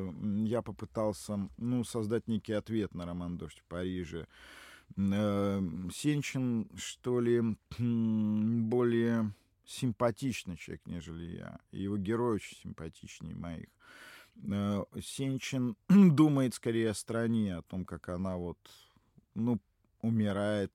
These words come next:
опадает, осыпается, из каких деталей она состоит.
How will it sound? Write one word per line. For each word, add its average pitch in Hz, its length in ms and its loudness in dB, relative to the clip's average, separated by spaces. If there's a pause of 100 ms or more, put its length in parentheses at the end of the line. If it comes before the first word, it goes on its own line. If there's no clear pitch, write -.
опадает, 95 800 -2
осыпается, 95 920 -4
из - 100 -12
каких 104 300 -6
деталей 101 480 -2
она 92 180 -6
состоит. 90 640 -8